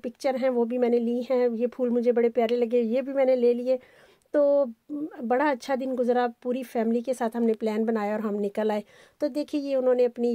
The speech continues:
यमन की चीज़ें रखी हुई हैं, ये पिक्चर है, बहुत अच्छी लगी मुझे। काफ़ी हैं और भी, टाइम थोड़ा था तो मैं नहीं ले सकी,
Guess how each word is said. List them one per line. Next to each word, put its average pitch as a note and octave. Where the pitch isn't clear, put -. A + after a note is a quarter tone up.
यमन A#3
की A#3+
चीज़ें A#3
रखी A#3+
हुई A3+
हैं, A3
ये A3
पिक्चर A#3+
है, A3+
बहुत G#3+
अच्छी A#3+
लगी A3
मुझे। A3+
काफ़ी C4+
हैं C4+
और B3
भी, B3+
टाइम C4+
थोड़ा B3
था B3
तो A#3
मैं G#3
नहीं G#3+
ले A3+
सकी, A3